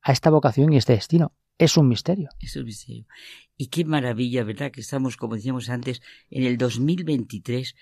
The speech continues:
Speaker 2: y que verdaderamente Pablo siga siendo un verdadero mensajero. Y lo oímos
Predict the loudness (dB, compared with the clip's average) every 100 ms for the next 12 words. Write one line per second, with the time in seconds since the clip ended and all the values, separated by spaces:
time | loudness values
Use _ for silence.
0 | _ _ _ _ -8 -4 -2 -2 -2 -4
1 | -4 -4 -2 0 -2 -2 -4 -6 -8 _
2 | _ -4 -2 -2 -6 -10 _ _ _ _
3 | -6 -4 -4 -6 -4 -4 -4 -6 _ _
4 | -4 -2 0 -2 -2 -2 -2 0 0 -2
5 | -4 -6 -6 -6 -6 -2 0 2 2 0